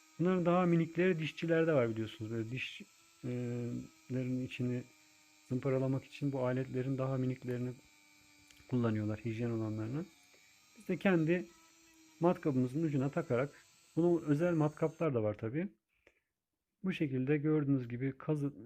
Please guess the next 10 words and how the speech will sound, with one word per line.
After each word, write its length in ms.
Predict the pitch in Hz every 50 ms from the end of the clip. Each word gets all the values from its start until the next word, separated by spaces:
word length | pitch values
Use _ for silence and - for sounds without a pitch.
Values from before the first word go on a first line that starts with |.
| 113 117 131
makineyle 540 | 143 151 156 147 - - 127 120 120 127 151
aldım 380 | 156 151 151 151 139 127 120
hepsini. 460 | 113 113 107 - - 117 131 156 170 170 - _ _ _ _ _ _ _ _ _ _ _ _ _ _ _ _ _ _ _ _ _ _ _ _ _ - 165 156 139
Sonra 400 | - - 175 165 156 160 160 151 143 - - _ _ _ -
bak 320 | 151 156 151 147 135 -
maskelenmiş 680 | 147 151 147 - - 160 151 151 147 156 151 143 -
halini 300 | 156 143 139 143 151 143
görüyorsunuz 480 | 127 123 113 113 110 107 - - 110 104
şu 200 | - - - 113
anda. 420 | 107 107 107 110 127 143 165 185